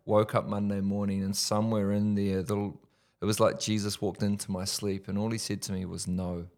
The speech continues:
And I woke up in the morning, I knew exactly what he was speaking about. He was saying no to my lifelong dream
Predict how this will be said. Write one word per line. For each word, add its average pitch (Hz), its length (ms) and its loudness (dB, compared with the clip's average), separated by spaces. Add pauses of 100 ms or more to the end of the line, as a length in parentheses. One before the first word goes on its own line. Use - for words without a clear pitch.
(880)
And 98 100 4
I 95 40 4
woke 107 300 6
up 147 180 2
in 135 60 0
the 127 80 0
morning, 107 400 2
I 98 100 0
knew 95 160 0
exactly 95 540 -2
what 110 160 -2
he 104 80 -2
was 95 120 -6
speaking 98 440 -6
about. 92 220 -4
He 107 100 -4
was 104 160 -2
saying 104 340 2
no 101 240 2
to - 140 -6
my 98 120 0
lifelong 98 720 -2
dream 95 460 -2